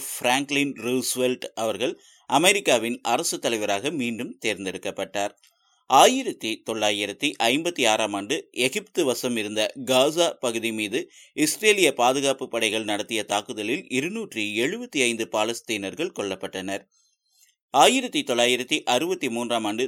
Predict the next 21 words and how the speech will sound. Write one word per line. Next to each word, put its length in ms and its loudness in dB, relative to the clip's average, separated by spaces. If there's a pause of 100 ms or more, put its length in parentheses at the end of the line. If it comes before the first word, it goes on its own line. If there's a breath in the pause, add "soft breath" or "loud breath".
(100)
திமுக 560 -4 (180)
செயற்குழு 720 0 (540)
திராவிட 540 4
நாடு 300 2 (120)
தனி 280 0
நாடு 400 0
கோரிக்கையை 520 0
கைவிடுவதாக 800 -2
அறிவித்தது. 600 -4 (760)
ஆயிரத்தி 540 4
தொள்ளாயிரத்தி 580 0 (100)
அறுபத்தி 440 0
மூன்றாம் 480 -2
ஆண்டு 300 -2
ஜெய்ப்பூரில் 600 -2
நடைபெற்ற 480 -4 (140)
இந்திய 460 -4
தேசிய 420 0
காங்கிரசின் 600 -4
மாநாட்டில் 540 -4 (440 soft breath)
காமராசர் 720 4